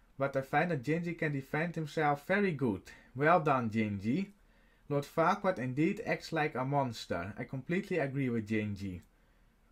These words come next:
Although very sad things are happening in the fragment, I also find that the fragment has something funny. The most funny part for me is that Gingy starts to talk about the Muffin Man.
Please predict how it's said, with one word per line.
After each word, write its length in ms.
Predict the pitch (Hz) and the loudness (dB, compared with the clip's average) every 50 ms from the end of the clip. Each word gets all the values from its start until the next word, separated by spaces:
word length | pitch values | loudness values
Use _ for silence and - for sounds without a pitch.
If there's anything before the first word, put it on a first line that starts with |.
| _ - | _ -4
Although 360 | - 131 139 147 147 165 160 | -4 -2 2 4 4 4 4
very 340 | 156 - 185 180 196 196 175 | 4 4 4 4 4 2 0
sad 280 | 160 - - 180 160 165 | 0 0 2 2 2 2
things 340 | - - 175 196 214 220 196 | -2 -4 -4 -2 -2 0 0
are 60 | 175 | 2
happening 440 | 175 180 185 185 - 185 185 185 180 | 2 2 2 0 -2 -4 -4 -2 -2
in 100 | 175 165 | -4 -4
the 80 | 165 | -6
fragment, 420 | 160 - 175 170 165 165 - 156 156 | -4 0 2 2 2 0 -2 -4 -2
I 80 | 135 - | 0 2
also 240 | 147 180 185 - 185 | 2 0 0 -2 -4
find 300 | 170 - 175 170 170 165 | -4 0 0 0 2 2
that 140 | 160 156 156 | 0 -2 -2
the 60 | 147 | -4
fragment 380 | - - 165 160 - - 143 156 | -4 -2 -2 -2 -2 -4 -6 -4
has 160 | 147 143 - | -6 -4 -4
something 360 | - 156 151 147 - 135 120 | -4 -4 -4 -4 -4 -6 -8
funny. 520 | - - 180 185 180 139 101 82 78 76 - - _ _ _ _ _ _ _ _ _ _ _ _ _ - | -2 2 4 4 6 4 2 -2 -6 -8 -12 -18 _ _ _ _ _ _ _ _ _ _ _ _ _ -6
The 60 | 117 | -4
most 320 | 127 143 151 185 202 202 - | 0 2 2 2 0 0 -2
funny 240 | - 202 196 185 | -2 -2 -2 -2
part 340 | 180 - 185 175 175 180 175 | 0 2 4 4 4 4 0
for 240 | - - 170 170 170 | -4 -6 -4 -2 -2
me 200 | 165 165 170 165 | 0 0 0 0
is 120 | 165 160 | 0 0
that 200 | - 160 151 143 | -2 -2 -2 0
Gingy 280 | 131 156 160 170 160 156 | 0 0 0 0 0 -4
starts 320 | - - 165 156 151 - | -4 -2 -2 -2 -2 -4
to 80 | - 143 | -8 -6
talk 300 | - - 160 165 165 160 | 0 2 2 2 2 0
about 280 | 151 147 143 139 139 - | 0 0 0 0 0 0
the 60 | 127 | -2
Muffin 460 | 127 139 156 170 - - - 143 120 | 0 2 2 2 2 0 -2 -2 0
Man. 380 | 123 120 113 104 104 101 92 | 2 2 2 2 0 -2 -4